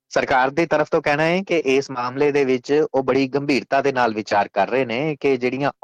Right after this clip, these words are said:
honest mistakes ਨੇ, ਯਾਨੀ ਕਿ, ਅ, ਭੁੱਲ ਭੁਲੇਖੇ ਜਿਹੜੀਆਂ ਗਲਤੀਆਂ ਹੋ ਜਾਂਦੀਆਂ ਨੇ, ਉਹਨਾਂ ਨੂੰ ਇਸ category ਤੋਂ ਬਾਹਰ ਰੱਖਿਆ ਜਾਵੇ। ਖਾਸ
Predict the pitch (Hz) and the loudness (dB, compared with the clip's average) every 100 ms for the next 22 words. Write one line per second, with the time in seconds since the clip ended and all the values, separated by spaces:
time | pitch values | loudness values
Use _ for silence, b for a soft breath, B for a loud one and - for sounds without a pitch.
0 | 139 190 190 139 120 - 87 - - 104 | 0 0 -2 -4 -8 -6 -8 -10 -12 -6
1 | 117 131 127 123 123 131 B B B B | -4 -4 -2 0 2 0 B B B B
2 | 110 117 120 - 156 120 190 147 - 127 | 0 2 2 0 0 2 2 0 0 0
3 | 131 147 120 113 110 147 131 104 104 104 | 0 0 0 -2 0 -2 0 0 0 -2
4 | 104 131 101 _ _ _ _ 135 165 196 | -4 -6 -8 _ _ _ _ 0 2 2
5 | 165 165 165 135 131 151 - - 123 123 | 2 2 4 2 2 -2 -4 -2 0 0
6 | 127 131 98 101 107 104 131 - 113 135 | 0 0 0 0 0 0 -2 -2 -2 0
7 | 139 101 - - - _ _ _ _ _ | 0 0 -2 -8 -10 _ _ _ _ _
8 | _ _ _ - 117 | _ _ _ -2 0